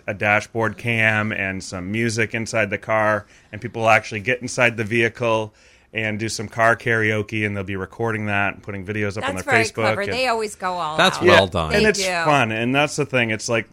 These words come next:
Speaker 1: let's make this fun. This is a fun event. It's a, it's, it's a great energy, as Chip was in here last week talking very, very poignantly about how much energy there is in the building, and,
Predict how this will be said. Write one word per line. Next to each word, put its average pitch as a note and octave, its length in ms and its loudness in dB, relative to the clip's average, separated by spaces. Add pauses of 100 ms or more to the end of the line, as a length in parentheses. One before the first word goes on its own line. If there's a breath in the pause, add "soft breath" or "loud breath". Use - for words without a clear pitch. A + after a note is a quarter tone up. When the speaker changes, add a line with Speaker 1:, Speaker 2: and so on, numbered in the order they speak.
(140)
Speaker 1:
let's D3+ 200 -2
make E3 240 0
this C3+ 220 0
fun. G2+ 280 -2
This A2+ 180 -4
is B2+ 120 -4
a A#2+ 80 0
fun C3 280 0
event. A2+ 400 0
It's G2+ 180 -6
a, F#2 240 -4
it's, - 400 -12
it's - 160 -8
a G2 240 -4 (160)
great B2+ 300 2
energy, B2+ 480 0
as G2+ 160 -4
Chip - 260 -6
was A#2 160 -4
in A#2 80 -4
here A2+ 200 0
last A2 300 0
week A2 200 -6
talking G#2+ 440 0
very, G#2 380 0 (720 loud breath)
very G#2+ 220 -2
poignantly A2 580 -2
about G2+ 440 0
how C#3 200 -2
much C3+ 400 -2 (140)
energy A2 420 0
there G#2 260 0
is G#2 140 -2
in G#2 60 -8
the G2 80 -6
building, G2 500 -6
and, F#2 220 -10